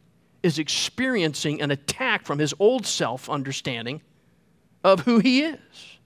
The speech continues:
When all of that pain and all of that guilt and all of that depression and shame of his former alcoholism come flooding back to him in real time. Yes, it defiles his conscience,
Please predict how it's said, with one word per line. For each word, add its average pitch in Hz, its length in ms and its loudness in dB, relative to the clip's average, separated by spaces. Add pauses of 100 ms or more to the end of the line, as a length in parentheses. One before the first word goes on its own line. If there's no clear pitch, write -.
(1080)
When 180 180 6
all 214 180 10
of 208 80 6
that 220 220 8
pain 277 380 6
and 170 80 4
all 180 120 6
of 185 60 4
that 196 220 6
guilt 277 260 8
and 170 80 2
all 170 100 8
of 180 80 2
that 190 140 8
depression 202 580 6 (180)
and 202 180 6
shame 254 380 8
of 175 100 8
his 180 100 4
former 202 260 2
alcoholism 180 720 6 (160)
come 202 180 8
flooding 233 380 8
back 233 220 10
to 208 100 6
him 202 80 6
in 214 100 8
real 226 160 12
time. 262 500 4 (1400)
Yes, 359 320 8
it 349 100 10
defiles 170 360 8
his 139 120 -2
conscience, - 800 0